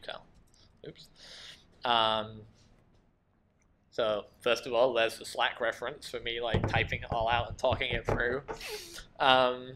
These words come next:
as, so this is whenever, uh, whenever a show emitter has said it has got new data. So when it's got new data, then it can update the title. The updating the title will update the side thing too. Um, so it starts to go through and it says, like,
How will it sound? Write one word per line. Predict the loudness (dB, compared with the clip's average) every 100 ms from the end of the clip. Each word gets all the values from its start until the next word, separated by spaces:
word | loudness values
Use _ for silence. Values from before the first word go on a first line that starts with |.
| -16 -2
as, | 0 0 -2 -10 -14 -20 -20 -20 -2
so | 4
this | 4 4 2
is | 0
whenever, | 2 4 4 6 6 6 4 0 0
uh, | 4 4 4 -2 -6
whenever | -4 -2 -2
a |
show | -2 2 4
emitter | 4 2 0 -2
has | -4
said | 0 2 2
it | -2
has | -4 -2
got | -2 -2
new | -6
data. | -4 -4 -6 -12 _ _ _ _ -20 -20 -4
So | 2 4 4 4 2
when | 0 -2
it's | -2 -6 0
got | 2
new | 2
data, | 4 6 8 6 4
then | -2
it | -6
can | -8 -8
update | 0 0
the | 2
title. | 4 6 6 4 0 -6
The | -6
updating | -4 -4
the | -2
title | 0 0 -2 -6
will | -6 -4
update | -4 -6 -8 -10
the |
side | -10 -8 -8
thing | -10 -12 -8
too. | -8 -8 -10 _ -20 _ -2
Um, | 0 2 0 -4 -8 -20 _ _ _ _ _ _ _ _ -20 -20 -20 -20 _
so | 6 8 10 8 6
it | 2 6
starts | 6 6
to | 4
go | 4 4
through | 6 6
and | 4 0
it |
says, | 0 2 2 2
like, | 2 2 2 -2 -12